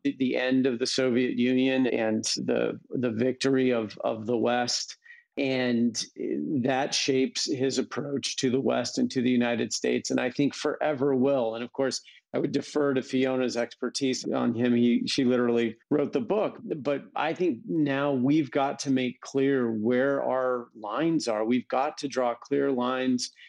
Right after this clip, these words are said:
meaning, uh, we've got to articulate clear consequences for malign activities and aggression that I think R-, Russia has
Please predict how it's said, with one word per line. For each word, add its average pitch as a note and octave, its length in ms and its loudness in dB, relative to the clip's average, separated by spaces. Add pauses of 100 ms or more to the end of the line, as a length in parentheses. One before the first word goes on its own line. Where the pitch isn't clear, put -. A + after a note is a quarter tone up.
(160)
meaning, C3+ 580 4
uh, D#3 280 4
we've C3+ 320 2
got C3+ 260 -2
to C3+ 100 -4
articulate B2+ 680 0
clear C#3 260 0
consequences C3 1120 -2
for B2+ 360 2
malign A#2+ 480 2
activities B2 680 0
and A2+ 100 -2
aggression A#2+ 600 2
that A#2 180 2 (420)
I C3 80 2
think B2+ 160 0
R-, B2+ 240 0
Russia B2+ 760 0
has A#2 380 -2